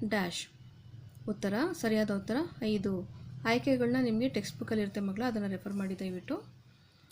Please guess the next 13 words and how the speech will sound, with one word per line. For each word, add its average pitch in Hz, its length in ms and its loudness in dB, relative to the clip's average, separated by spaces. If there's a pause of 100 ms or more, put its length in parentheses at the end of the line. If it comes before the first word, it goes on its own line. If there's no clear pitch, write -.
(100)
ಎರಡನೇದಾಗಿ, 208 680 0 (320)
ಬ್ರಾಹ್ಮಣ 277 520 4 (140)
ದಂಪತಿಗಳು 226 640 0
ಡ್ಯಾಶ್ 208 540 0
ಬಲಿ 202 340 2 (100)
ಆಗುತ್ತಿರುವುದಕ್ಕೆ 202 1080 -2 (440)
ದುಃಖಿಸಿದರು. 202 840 2 (640)
ಸರಿಯಾದ 202 360 2
ಉತ್ತರ, 190 320 -2 (320)
ಮಗ 202 260 2 (120)
ಬಲಿ 208 300 2
ಆಗಿ-, 202 480 0 (420)
ಆಗುತ್ತಿರುವುದಕ್ಕೆ. 196 1080 0